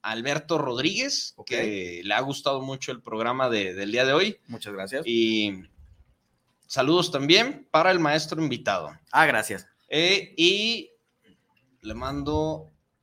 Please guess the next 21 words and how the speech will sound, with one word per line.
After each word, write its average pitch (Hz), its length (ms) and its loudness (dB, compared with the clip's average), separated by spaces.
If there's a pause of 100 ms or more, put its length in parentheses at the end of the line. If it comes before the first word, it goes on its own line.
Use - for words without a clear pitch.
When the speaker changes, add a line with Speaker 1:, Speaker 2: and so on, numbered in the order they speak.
(200)
Speaker 1:
también 120 400 -8
saludos 175 920 -2
y 104 140 -12
un 135 280 -4
besote 156 680 2
a 165 40 2
Miriam 151 320 2
Chávez, 170 460 2
que 95 840 -6
le 95 120 -8
ha 107 100 -4
parecido 127 380 -4
un 131 120 -6
buen 131 220 -4
programa 127 440 0
de 104 120 4
radio 160 460 6
el 135 120 0
día 117 180 2
de 110 100 2
hoy. 78 280 -8